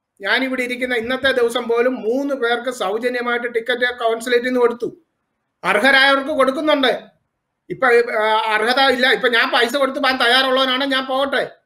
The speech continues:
എല്ലാവർക്കും സൗജന്യം എന്ന് പറയുന്നത് ആ ഒരു വ്യവസ്ഥയിൽ നടക്കുവോ? പ-, ആ, സ-, ഇപ്പൊ പൈസ ഉള്ളവർ പൈസ കൊടുത്തിട്ട് കയറി പോന്നു,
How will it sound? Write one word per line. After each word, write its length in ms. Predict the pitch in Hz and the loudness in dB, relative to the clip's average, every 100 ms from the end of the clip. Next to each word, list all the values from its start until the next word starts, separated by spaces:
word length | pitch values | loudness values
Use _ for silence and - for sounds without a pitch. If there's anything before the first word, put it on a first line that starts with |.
| 185 | -6
എല്ലാവർക്കും 440 | 220 254 269 277 | 0 2 0 -4
സൗജന്യം 580 | 277 240 247 262 269 277 | -2 -2 0 0 0 -2
എന്ന് 160 | 247 247 | -4 -4
പറയുന്നത് 540 | 240 254 262 262 269 - _ _ _ - | -2 -2 -2 -2 -4 -8 _ _ _ -4
ആ 60 | 214 | 2
ഒരു 180 | 262 | 2
വ്യവസ്ഥയിൽ 400 | 277 247 247 302 | 4 2 0 -2
നടക്കുവോ? 540 | 269 254 247 208 120 - _ _ - | 0 0 0 -2 -4 -10 _ _ -20
പ-, 160 | 131 226 | -12 -8
ആ, 300 | 262 247 247 | -6 -6 -6
സ-, 140 | 226 233 | -6 -6
ഇപ്പൊ 200 | 190 254 | -2 0
പൈസ 320 | 240 208 240 | 0 0 2
ഉള്ളവർ 260 | 269 277 277 | 2 2 2
പൈസ 280 | 254 233 | 2 2
കൊടുത്തിട്ട് 340 | 277 254 269 269 | 2 0 0 0
കയറി 180 | 254 262 | 2 2
പോന്നു, 300 | 254 240 | 0 0